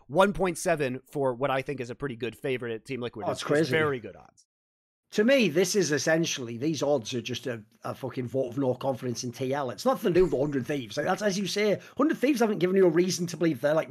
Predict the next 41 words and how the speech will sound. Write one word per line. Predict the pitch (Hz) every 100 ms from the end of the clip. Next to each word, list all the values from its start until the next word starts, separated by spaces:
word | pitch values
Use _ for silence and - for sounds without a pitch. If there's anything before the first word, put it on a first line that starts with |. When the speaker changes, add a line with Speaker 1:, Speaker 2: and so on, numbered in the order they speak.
| 131
Speaker 2:
secretly | - 175 143 147 143
really | 156 151
good | 135 151 143
and | 139
they're | 139
gonna | 147
win. | 143 160
Speaker 1:
<laughs> | 151
Speaker 2:
Like, | 131 - -
if | 175 196
you |
notice, | 226 269 233 220
even | 196
when | 202
we | 190
had, | 160 185 170
um, | 165 165 160 151 - 131
Guy | 175
Otto | 160 220 -
on | 160 151 139
Some | - 185
of | 170
the | 175
Insight, | 190 190 180 117 - - -
most | 320 349 -
people | 262 202
are | 170
out | 165 202
on | 175
Hundred | 165 170 156
Thieves. | 160 139 117
They | 151
sort | 135 208 190
of |
feel | - 202 196
like | 151
this | 170 -
lineup's | 156 151 127 135
run | 165
its | 175 -
course, | 147 127 135 -